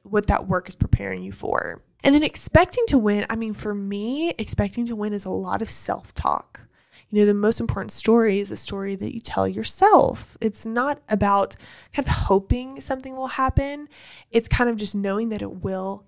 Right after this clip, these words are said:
happen and waiting for time to catch up. So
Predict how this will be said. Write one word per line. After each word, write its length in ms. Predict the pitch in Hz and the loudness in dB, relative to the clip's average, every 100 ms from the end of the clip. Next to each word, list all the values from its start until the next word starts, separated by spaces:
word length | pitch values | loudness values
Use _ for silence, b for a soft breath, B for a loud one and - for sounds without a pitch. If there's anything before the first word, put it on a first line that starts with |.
| _ | _
happen 560 | - - - 233 311 330 | -10 -10 0 2 2 -2
and 320 | - 208 202 | 0 0 2
waiting 460 | 202 202 208 202 202 | 0 0 0 -4 -6
for 160 | - 208 | -8 -6
time 280 | - 175 | -2 -2
to 80 | 196 | -2
catch 300 | - - - | -6 -6 -2
up. 260 | - - - _ B B B | -2 -2 -6 _ B B B
So 300 | 233 220 | 8 8